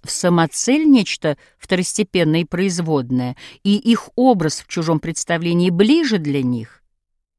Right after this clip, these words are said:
чем само их существо, то столь высокая оценка того, что непосредственно для них не существует — составляет глупость, называемую тщеславием, ванитас,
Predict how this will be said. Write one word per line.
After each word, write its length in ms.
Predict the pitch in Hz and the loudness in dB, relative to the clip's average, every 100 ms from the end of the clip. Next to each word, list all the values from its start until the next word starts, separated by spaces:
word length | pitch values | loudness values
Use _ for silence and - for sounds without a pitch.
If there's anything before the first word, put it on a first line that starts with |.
| - | -12
чем 200 | - 127 | -6 -6
само 440 | - 180 190 139 | -4 -2 0 -2
их 240 | - 131 - | -4 -12 -12
существо, 800 | 156 - - 160 - 120 113 - _ _ _ _ _ _ - | -14 -12 -12 -14 -14 -14 -14 -16 _ _ _ _ _ _ -4
то 100 | 202 | -2
столь 220 | - 208 | 2 2
высокая 440 | 202 - 202 208 196 | 2 2 0 2 2
оценка 340 | 202 190 196 | 2 -2 -2
того, 320 | 196 185 185 | 0 0 0
что 420 | - - 175 165 - _ _ - | -4 -4 -2 -2 -4 _ _ -2
непосредственно 1000 | 202 190 190 - 196 180 - - 147 143 | 0 2 0 2 0 0 -2 -2 -2 0
для 180 | 143 | 0
них 240 | 143 135 170 | 0 0 2
не 180 | 185 170 | 2 2
существует — 880 | - 139 - 156 - 262 349 - _ _ _ _ | -2 -6 -6 -10 -8 -4 -4 -6 _ _ _ _
составляет 680 | - 208 - 190 180 156 160 | -4 -2 2 2 4 2 2
глупость, 720 | 170 214 302 - 302 - 190 | 2 2 2 -2 -6 -4 0
называемую 680 | 196 160 175 165 151 143 135 | 2 2 4 4 4 2 2
тщеславием, 960 | - 151 139 - 170 208 240 277 277 - _ _ _ _ _ _ _ _ _ _ _ | -2 -6 -6 -2 0 2 2 4 4 2 _ _ _ _ _ _ _ _ _ _ _
ванитас, 1160 | 143 139 160 143 143 180 - 233 247 - - | -8 0 4 4 4 2 0 -2 -2 -6 -10